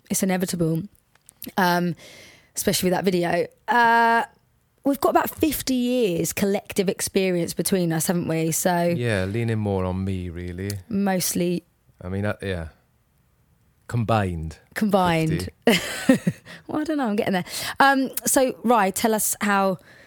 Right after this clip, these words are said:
Speaker 1: oh, I've just realised the dog's here as well. We've got Rufus, the
Speaker 2: He does
Speaker 1: doofus
Speaker 2: ble-,
Speaker 1: with
Speaker 2: he
Speaker 1: us.
Speaker 2: blends into the background, though. Look
Speaker 1: I
Speaker 2: at
Speaker 1: don't know
Speaker 2: him.
Speaker 1: if you can see him on the
Speaker 2: Like a
Speaker 1: video,
Speaker 2: little
Speaker 1: but
Speaker 2: pillow.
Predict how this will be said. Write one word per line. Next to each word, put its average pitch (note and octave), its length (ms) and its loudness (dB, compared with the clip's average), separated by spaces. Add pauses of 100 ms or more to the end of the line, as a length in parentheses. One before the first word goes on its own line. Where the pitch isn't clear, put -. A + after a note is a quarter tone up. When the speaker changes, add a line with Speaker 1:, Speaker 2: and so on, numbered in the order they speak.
(300)
Speaker 1:
oh, A#3 120 4
I've A#3 100 2
just C#4+ 160 2
realised A#3 260 4
the G#3+ 60 2
dog's B3+ 420 2
here F#3+ 240 4
as F#3 140 2
well. C4 260 4
We've G#3+ 80 2
got A#3+ 160 4
Rufus, B3+ 520 2
the A#3 120 0
Speaker 2:
He C#4 100 2
does D3+ 160 6
Speaker 1:
doofus B3+ 60 6
Speaker 2:
ble-, C#3 140 8
Speaker 1:
with G#3 80 4
Speaker 2:
he - 60 6
Speaker 1:
us. - 100 6
Speaker 2:
blends E3 240 8
into C#3 140 -2
the B2 80 -4
background, G#2 480 -6
though. A2 180 -6
Look A#2 140 -6
Speaker 1:
I - 20 -2
Speaker 2:
at A#3 60 0
Speaker 1:
don't A#3 120 0
know A3 80 2
Speaker 2:
him. A3 40 2
Speaker 1:
if G3+ 60 -2
you A3 60 0
can G3+ 120 0
see A#3+ 120 0
him G#3 80 0
on G3+ 60 0
the G3 80 0
Speaker 2:
Like G#3 80 2
a - 20 2
Speaker 1:
video, G3 200 2
Speaker 2:
little F3 120 2
Speaker 1:
but F3+ 120 2
Speaker 2:
pillow. G2+ 300 2